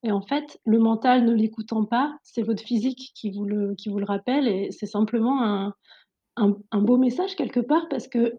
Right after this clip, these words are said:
<clears throat> si vous l'adressez pas maintenant, peut-être que dans quelque temps, ça sera trop tard et du coup, c'est vraiment de se rappeler que, voilà, il y a une positivité aussi là-dedans et un côté très, hem, heu, responsabilisant dans le sens où on se dit : « Bah, je suis capable aussi de, de me prendre en main et de,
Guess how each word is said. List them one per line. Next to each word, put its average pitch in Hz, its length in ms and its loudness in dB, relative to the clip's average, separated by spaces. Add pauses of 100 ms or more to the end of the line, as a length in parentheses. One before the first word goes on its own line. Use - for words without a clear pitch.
(180)
<clears throat> 269 420 8
si - 200 -8
vous 254 100 -4
l'adressez 233 420 0
pas 240 160 -4
maintenant, 240 400 -2
peut-être 247 340 -4
que 247 100 -4
dans 220 160 0
quelque 220 240 -4
temps, 277 160 -4
ça 302 140 -6
sera 208 180 -8
trop 254 160 -10
tard 339 280 -4
et 226 80 0
du 214 140 -2
coup, 311 300 -2 (460)
c'est - 160 -4
vraiment 262 320 2
de 240 200 0
se 214 100 -10
rappeler 254 360 -2
que, 285 120 -4
voilà, 233 320 0
il 254 80 0
y 220 40 2
a 208 60 4
une 208 160 2
positivité 254 680 -2
aussi 262 260 -4
là-dedans 240 420 0
et 262 60 0
un 208 140 0
côté 233 400 -4
très, 262 320 -6
hem, 208 400 0 (1000)
heu, 214 600 -8 (680)
responsabilisant 247 1000 0
dans 254 80 0
le 214 60 0
sens 254 320 -6
où 240 40 -2
on 226 40 2
se 196 60 -2
dit : « 240 160 -2
Bah, 214 240 -2
je - 80 -10
suis - 160 -12
capable 233 420 -2
aussi 226 280 -8
de, 214 240 -2
de 196 160 -6
me 202 80 -6
prendre 220 280 -2
en 214 60 0
main 247 260 0
et 233 100 0
de, 196 280 -4